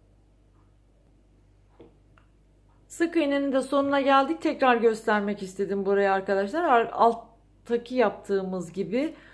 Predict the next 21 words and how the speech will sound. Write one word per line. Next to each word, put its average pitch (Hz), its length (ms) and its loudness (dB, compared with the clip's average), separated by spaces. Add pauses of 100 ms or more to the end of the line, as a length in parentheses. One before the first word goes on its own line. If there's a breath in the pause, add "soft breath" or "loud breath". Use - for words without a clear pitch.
(140 loud breath)
son 277 560 0 (300 loud breath)
kafesimizi 240 720 -2
yaptıktan 233 680 2
sonra 233 760 2 (360 loud breath)
hemen 269 340 4
şu 233 220 -6
ilk 254 400 -4
sırada 208 500 2
zincir 240 440 -2
çekmiştik 254 840 -6
ya, 147 200 -2 (360 soft breath)
bir 240 280 -4
tane 180 360 0
şurada. 156 560 -6 (480 soft breath)
Hemen 240 460 0
bu 240 60 -2
zincire 214 880 0 (360)
bunu 240 560 -2 (140)
bağlıyoruz. 220 1160 4 (420)
İçinden 208 520 -4
geçirerek 202 800 -4